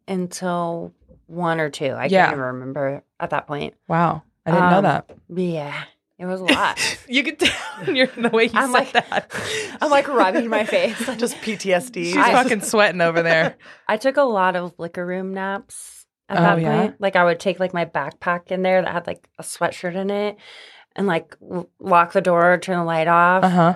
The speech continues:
Speaker 1: and, like, be like, "No one come in here for an hour."
Speaker 2: Yeah.
Speaker 1: 'Cause I'm working fifteen hours today.
Speaker 2: Yeah.
Speaker 1: I need a nap.
Speaker 2: Fuck.
Speaker 3: You
Speaker 2: Yeah.
Speaker 3: ran out of Tito's? Fuck off. <laughs> You
Speaker 1: Right.
Speaker 3: should have stocked the bar better. <laughs>
Speaker 2: Yeah.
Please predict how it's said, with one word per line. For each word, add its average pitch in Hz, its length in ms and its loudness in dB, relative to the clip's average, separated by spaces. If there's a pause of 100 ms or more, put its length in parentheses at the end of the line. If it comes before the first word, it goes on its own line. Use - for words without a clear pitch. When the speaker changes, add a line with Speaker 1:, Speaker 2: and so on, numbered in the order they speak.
Speaker 1:
and, 180 160 -2
like, 160 240 -2 (100)
be 175 120 -4
like, 165 280 -2
"No 165 280 2
one 165 220 0
come 165 220 -6
in 160 140 -4
here 143 420 -8 (160)
for 175 140 0
an 160 100 0
hour." 139 460 -4
Speaker 2:
Yeah. 160 340 4 (540)
Speaker 1:
'Cause 170 300 -2 (100)
I'm 170 160 2
working 165 500 -2
fifteen 165 540 -6
hours 123 340 -2
today. - 380 -8 (160)
Speaker 2:
Yeah. 147 280 4
Speaker 1:
I 175 100 -6
need 170 160 -6
a 160 100 -6
nap. - 240 -4
Speaker 2:
Fuck. - 60 -20 (120)
Speaker 3:
You 180 160 -4
Speaker 2:
Yeah. 170 80 4
Speaker 3:
ran 175 100 4
out 175 140 4
of 175 80 2
Tito's? 185 480 0
Fuck - 380 -4
off. 165 400 -6
<laughs> - 0 -
You 220 160 -2
Speaker 1:
Right. 208 80 2
Speaker 3:
should 247 100 2
have 214 80 2
stocked 233 340 0
the 214 60 -2
bar 185 240 4
better. 180 400 2 (140)
<laughs> 226 100 -12
Speaker 2:
Yeah. 214 400 -2